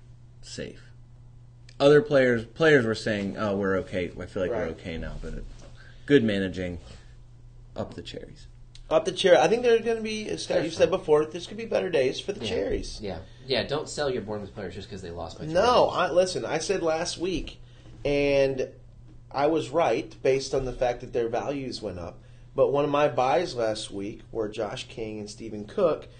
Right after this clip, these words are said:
Speaker 2: and yes, they did not. Uh, they had three and two respectively this past week, but their, both their values went up point three. So if you listened,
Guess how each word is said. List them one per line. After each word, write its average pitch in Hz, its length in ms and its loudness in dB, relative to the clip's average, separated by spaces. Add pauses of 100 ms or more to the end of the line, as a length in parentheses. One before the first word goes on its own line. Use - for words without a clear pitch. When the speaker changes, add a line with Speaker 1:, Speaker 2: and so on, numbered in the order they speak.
(340)
Speaker 2:
and 135 260 -4
yes, 135 300 2
they 131 120 0
did 123 200 -2
not. 127 320 -2 (440)
Uh, 85 280 -12 (140)
they 104 260 -6
had 123 200 -2
three 135 240 -6
and 123 140 -8
two 131 160 -6
respectively 113 720 -4
this 104 160 -10
past 104 340 -8
week, 151 240 -10
but 123 180 0
their, 120 120 -2
both 143 340 -2
their 156 120 -2
values 131 340 0
went 117 140 -8
up - 220 -10
point - 260 -10
three. - 260 -16 (400)
So 123 420 4 (240)
if 147 160 0
you 139 120 -2
listened, 127 480 2